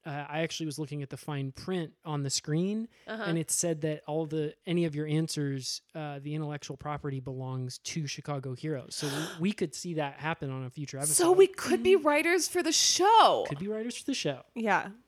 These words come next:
Speaker 2: This is what you get by not watching live. It's a shame that you had to watch it on video.
Speaker 1: Oh,
Speaker 3: Yeah,
Speaker 1: did you,
Speaker 3: I did
Speaker 1: did you
Speaker 3: watch
Speaker 1: text
Speaker 3: it
Speaker 1: him the
Speaker 3: on
Speaker 1: answers
Speaker 3: vid-,
Speaker 1: in?
Speaker 3: I did. I, so I was, I, it was clear to me,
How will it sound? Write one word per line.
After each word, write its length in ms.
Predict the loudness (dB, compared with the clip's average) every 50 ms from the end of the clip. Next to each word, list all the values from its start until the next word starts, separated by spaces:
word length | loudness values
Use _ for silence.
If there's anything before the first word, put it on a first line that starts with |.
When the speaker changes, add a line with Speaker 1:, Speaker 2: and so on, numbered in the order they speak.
| -6 -6
Speaker 2:
This 160 | -4 -4 -4
is 100 | -2 0
what 120 | 0 2 2
you 100 | 0 2
get 220 | 4 2 4 4
by 100 | 2 2
not 240 | 2 2 0 0 2
watching 380 | 0 0 0 -2 -6 -6 -6
live. 560 | -4 -2 -2 0 0 0 -2 -4 -6 -12 -20 _ _ _ _ -8
It's 180 | -8 -4 -4
a 120 | -4 -4 -4
shame 540 | -2 -2 0 0 0 0 -2 -6 -6 -4
that 120 | -2 -2 0
you 80 | 0
had 140 | 0 -2 -2
to 80 | -2 -2
watch 240 | -2 -4 -4 -4 -6
it 40 |
on 200 | -4 -4 -4 -4
video. 520 | -4 -4 -4 -4 -4 -4 -4 -6 -6 -8 -10 _ _ _ 6
Speaker 1:
Oh, 80 | 10
Speaker 3:
Yeah, 260 | 12 12 12 12 12 12
Speaker 1:
did 0 |
you, 60 | 8
Speaker 3:
I 40 | 6
did 160 | 6 4 4
Speaker 1:
did 120 | 4 6
you 40 | 6
Speaker 3:
watch 100 | 6 8
Speaker 1:
text 140 | 6 6 4
Speaker 3:
it 40 | 4
Speaker 1:
him 60 | 4
the 40 | 6
Speaker 3:
on 80 | 4 4
Speaker 1:
answers 240 | 2 2 0 0 2
Speaker 3:
vid-, 40 | 4
Speaker 1:
in? 40 | 6 6
Speaker 3:
I 80 | 6 6
did. 300 | 6 6 6 8 8 6
I, 340 | 6 6 4 4 0 -6 -14 -20 _ -16
so 200 | -8 -2 2 4
I 200 | 6 6 6 4
was, 240 | 4 2 0 -2 -4 -2 2
I, 460 | 2 4 4 4 4 4 4 2 0 -2 -4 -10 _ -16 -14 -10
it 280 | -6 -4 -2 -2 0 2
was 200 | 2 0 0 -4
clear 340 | -8 -8 -4 -2 0 0 0
to 60 | 0
me, 380 | 0 0 0 0 0 -2 -2